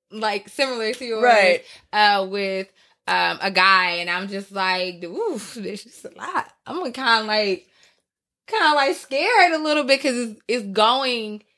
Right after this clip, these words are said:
Speaker 1: it's so real, you know? Not that it's not real, but it's so real and it's so, like, what I want, but it's like,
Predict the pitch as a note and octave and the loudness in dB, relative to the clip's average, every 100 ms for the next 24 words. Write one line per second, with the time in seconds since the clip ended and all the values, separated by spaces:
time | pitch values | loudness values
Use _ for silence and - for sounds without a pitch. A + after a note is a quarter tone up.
0 | _ _ _ - B3 - - B3+ B3+ G3 | _ _ _ -2 -2 -2 2 4 4 4
1 | G#3 C#4+ G3+ F3+ G#3 A#3 C4+ G4+ D#4+ C#4+ | 4 6 6 4 0 0 2 2 2 0
2 | A3 F3+ F#3+ G#3+ F#3 G#3 - A3+ G#3 G3+ | 2 2 0 -2 -2 -6 0 2 2 2
3 | G#3+ F#3+ F#3 F#3+ - G3+ G3 F#3 F3 E3 | 2 0 -2 -6 0 2 4 2 2 0
4 | E3 G3 F3+ E3 F3 A3+ F3+ F3 F3+ E3 | 0 2 4 2 2 2 2 -2 -2 -2
5 | E3 E3+ | -4 -6